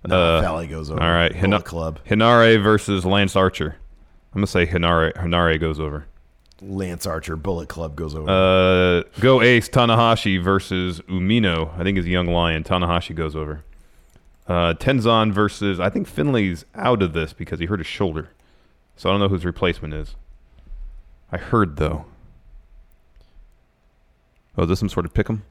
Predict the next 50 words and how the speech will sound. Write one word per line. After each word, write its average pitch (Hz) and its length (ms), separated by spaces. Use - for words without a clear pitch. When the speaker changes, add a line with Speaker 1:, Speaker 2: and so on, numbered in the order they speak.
Speaker 1:
All 110 80
right, 67 160
yeah, 98 300
here's 170 220
what 170 120
you 143 80
gotta 120 240
do, 95 180
man, 80 220
because 135 220
you're 247 100
just 202 160
running 135 280
through 131 200
all 127 160
these 113 680
like 107 100
Speaker 2:
Well, 113 60
send 117 220
Speaker 1:
you - 60
Speaker 2:
that 120 60
Speaker 1:
know 120 60
Speaker 2:
to 117 40
me. 117 60
Speaker 1:
everything. 113 640
Speaker 2:
Send 302 200
that - 120
to - 80
Speaker 1:
It's - 180
Speaker 2:
me. 403 60
Speaker 1:
on 370 160
the 381 80
Discord. 269 640
You 233 100
have 226 220
full 240 260
access 165 420
to 87 220
it. 69 120
Speaker 2:
No, 95 220
actually, 92 220
I - 20
don't. 82 160
I 85 180
don't 82 100
log 82 180
in 76 80
for 78 80
the 78 80
Discord. 76 380